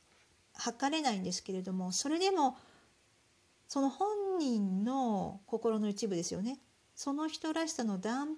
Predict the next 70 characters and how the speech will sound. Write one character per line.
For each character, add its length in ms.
片 200
を 40
示 400
す 80
も 160
の 140
と 200
は 100
言 160
え 40
る 120
わ 120
け 140
で 160
す。 160
で 100
す 140
か 140
ら、 160
そ 120
の、 240
「は 200
い、 120
い 260
い 20
え」、 180
答 240
え 40
る 80
の 100
は 80
簡 260
単 260
な 160
ん 80
で 80
す。 100
単 280
純 220
な 120
ん 80
で 100
す 140
け 120
れ 100
ど 120
も、 300
で 100
も、 140
そ 140
の 140
答 340
え 40
方 240
が 120
単 300
純 200
だ 100
か 120
ら 120
と 140
い 80
っ 40
て、 240
心 500
も 120
単 260
純 180
だ 120
と、 300